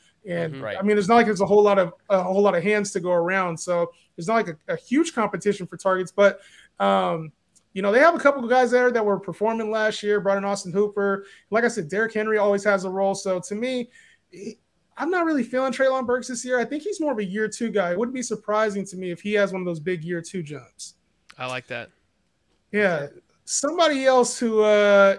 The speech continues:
Speaker 1: struggled a little bit this preseason and <laughs> ha-, has been getting thrown to the gutter in mock drafts even. I've been mocking him. This guy's been super falling.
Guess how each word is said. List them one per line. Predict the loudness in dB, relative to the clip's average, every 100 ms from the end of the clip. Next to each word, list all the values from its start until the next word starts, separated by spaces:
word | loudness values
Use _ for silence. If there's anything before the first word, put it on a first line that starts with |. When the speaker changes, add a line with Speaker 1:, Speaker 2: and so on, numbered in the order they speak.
| -4
Speaker 1:
struggled | -14 -4 -2 0 2 2
a |
little | 4 2
bit | 2 -4 -6
this | -12
preseason | -10 -10 -8 -10 -10 -8 -8 -10 -12
and | -10 -10
<laughs> | -6 -4 -4 -2
ha-, | -6 -6 -16 _
has | -2 0
been | -2 -6
getting | -4 -2 -4 -4
thrown | -2 -2 -2 -4
to | -4
the | -2
gutter | -2 0 4 4 4
in | 0 -4 -4 -10 -12 -12
mock | -6 -2 0 -2
drafts | 0 2 2 -4
even. | -8 -6 -4
I've | -2
been | -4
mocking | -2 -2 -2 -6
him. | -10
This | -4
guy's | -2 -2
been | -6 -14 -12
super | -10 -8 -10 -8 -10
falling. | -4 -4 -2 -6